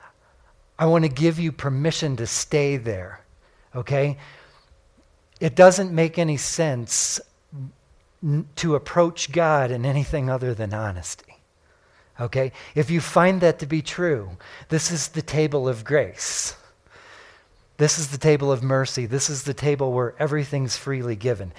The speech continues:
It's okay. Stay right where you're at. You can stay right in honesty. When the Holy Spirit reveals to you that you have competing appetites and you're completely powerless to do anything about it,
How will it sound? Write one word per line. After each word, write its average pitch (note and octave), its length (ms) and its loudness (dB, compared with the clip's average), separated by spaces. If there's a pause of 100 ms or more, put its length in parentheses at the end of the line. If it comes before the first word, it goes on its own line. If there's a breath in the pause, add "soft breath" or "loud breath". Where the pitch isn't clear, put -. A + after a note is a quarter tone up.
(120 loud breath)
It's - 140 -10
okay. D#3+ 260 2
Stay D#3+ 300 -2
right E3+ 260 2
where D#3+ 140 0
you're C3 200 -2
at. B2 300 -4
You D3 80 -6
can D3 160 -4
stay D3+ 300 0
right D#3+ 420 4
in F#3 140 2
honesty. C#3+ 560 -2 (340 loud breath)
When D3+ 160 2
the D3 120 6
Holy F3+ 240 4
Spirit E3 400 0
reveals D3 640 -2
to - 120 -6
you C3 400 0 (380 loud breath)
that C#3 140 0
you C#3 120 -2
have C#3 240 2
competing D#3+ 640 -2
appetites A2 920 -4 (1300 loud breath)
and D#3 160 2
you're D3 120 4
completely F3+ 540 0
powerless B2 720 0
to B2+ 140 -10
do C3 180 -2
anything E3+ 400 0
about D#3 380 2
it, - 120 -20